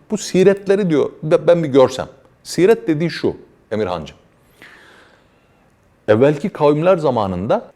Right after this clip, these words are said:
şöyle bir şey varmış. Bir insan bir günah işlediği vakit işlediği günah hangi hayvanın adeti ise zahiren sureti de o hayvana dönüşürmüş.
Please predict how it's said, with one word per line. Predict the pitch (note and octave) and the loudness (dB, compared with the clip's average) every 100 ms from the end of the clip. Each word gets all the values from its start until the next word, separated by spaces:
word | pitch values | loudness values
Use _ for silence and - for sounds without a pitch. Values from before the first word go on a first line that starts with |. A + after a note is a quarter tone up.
| _ | _
şöyle | - E3+ F3+ | -4 0 2
bir | A#2+ | 0
şey | - F#2+ | 0 0
varmış. | D#2 D2+ D#2+ | 0 -4 -8
Bir | G2+ G3 | -4 -2
insan | G3 C3+ A#2 E2+ E2+ | -2 -4 -6 -6 -4
bir | C3+ | -2
günah | B2 C3 A2 | -2 -4 -8
işlediği | - C#3+ A#3 | -6 -4 0
vakit | G3 - - - _ - | -2 -2 -10 -18 _ -6
işlediği | A#2+ - C#3+ D3+ F#3+ | -6 0 0 0 -2
günah | C3 C#3+ C3 - - | 0 0 0 -4 -18
hangi | - - D#3 G#3 G#3+ G3 D3 B2+ | -20 -8 -2 -2 0 -2 0 -2
hayvanın | - - B2+ B2 B2 B2+ A2+ D#2 - _ _ | -2 0 2 4 2 2 -2 -4 -12 _ _
adeti | G#2 A2+ A#2+ C3+ B3+ | 0 2 2 0 2
ise | A#3 - F2+ - _ - | 0 0 -6 -10 _ -8
zahiren | F#2+ D3 G3 A#3 G#3+ | 2 2 4 0 0
sureti | C#3+ - C3+ E3+ F#3+ - A3 | -2 -2 4 4 4 0 2
de | C3+ F2+ - _ _ - | 0 0 -18 _ _ 0
o | E3+ C#3+ | 0 2
hayvana | D3 D3 D3 B2 | 0 2 0 0
dönüşürmüş. | F#2+ - D2+ - | -2 -6 -16 -18